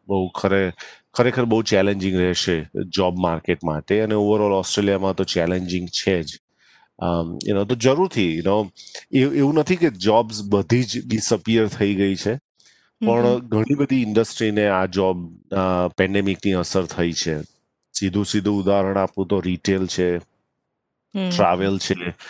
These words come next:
Speaker 1: ટુરિઝમ છે, અ, you know, અને ફૂડ, બેવરેજીસ, આ બધી જે, અ, જે ઇન્ડસ્ટ્રી છે કે જેની અસર થઈ છે, અને એનું,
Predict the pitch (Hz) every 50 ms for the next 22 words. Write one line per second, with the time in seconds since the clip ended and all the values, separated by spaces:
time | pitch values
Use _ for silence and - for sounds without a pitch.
0 | - - - - - _ _ - 104 98 104 107 104 92 101 101 98 95 - -
1 | - 92 90 87 82 78 - - - - - _ - - 92 92 90 90 87 87
2 | 90 90 87 87 98 104 101 101 98 101 95 95 98 98 101 98 - - - 135
3 | 127 113 95 78 - - _ _ - - 101 104 101 98 101 104 98 82 85 85
4 | 80 - - 98 98 98 101 101 87 78 - 120 127 131 120 110 127 131 131 123
5 | 117 - - - - 113 104 104 104 101 101 98 98 95 90 - - - - -
6 | - _ _ - - 98 95 107 104 95 98 98 117 110 - 127 120 107 - 120
7 | 110 117 101 95 101 98 98 110 113 110 104 95 - - 107 104 92 - - -
8 | 104 104 101 90 - 98 92 90 87 92 95 101 - - - 110 104 101 101 110
9 | 113 117 113 117 107